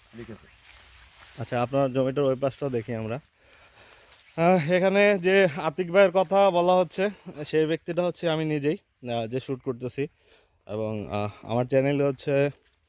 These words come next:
Speaker 2: উম, কৃষি ও মৃৎশিল্প। তো আমরা কৃষকের, আহ, উন্নয়নে কাজ করি,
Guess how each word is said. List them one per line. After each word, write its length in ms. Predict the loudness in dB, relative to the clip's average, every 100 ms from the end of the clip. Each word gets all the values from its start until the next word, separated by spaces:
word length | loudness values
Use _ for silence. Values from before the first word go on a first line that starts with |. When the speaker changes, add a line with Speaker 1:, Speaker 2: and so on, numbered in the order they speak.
| _ _ _ _ _ _ -20 _
Speaker 2:
উম, 360 | -10 -8 -10 -12 _ _ _ _ _ _ -20 _ _ _ _ _ -8
কৃষি 240 | -6 -2
ও 40 | 0
মৃৎশিল্প। 500 | 0 -4 -10 -6 -8 -8 _ _ _ _ _ -6
তো 180 | -6 -6 _ _ -20 _ _ -20 _ _ _ _ _ -6
আমরা 240 | 0 0
কৃষকের, 500 | 0 -6 -6 -2 -2
আহ, 140 | -2 -6 -8 -4 -2 -2
উন্নয়নে 420 | -4 0 2 2
কাজ 180 | 0 -2
করি, 200 | -4 -6